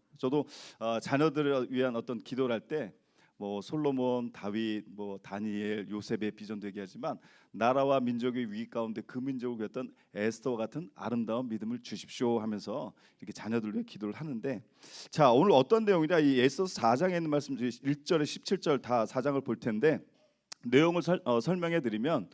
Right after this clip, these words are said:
아, 이제 모든 유대인들을 다 멸절하라, 멸하라라는 그 내용의 왕의 조서가 이제 반포되게, 반포됩니다. 모르드게를 비롯한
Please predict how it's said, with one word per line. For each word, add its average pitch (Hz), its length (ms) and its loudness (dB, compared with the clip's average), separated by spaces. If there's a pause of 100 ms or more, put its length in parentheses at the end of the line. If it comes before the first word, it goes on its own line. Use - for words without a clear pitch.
(400)
아, 95 140 -4
이제 160 180 6
모든 175 440 6
유대인들을 160 680 4
다 120 400 2
멸절하라, 135 680 2
멸하라라는 156 720 4 (260)
그 131 160 -4
내용의 147 280 8
왕의 123 580 2
조서가 127 440 -2
이제 104 160 -4
반포되게, 120 520 -2 (340)
반포됩니다. 110 640 -2 (540)
모르드게를 180 480 10
비롯한 165 560 4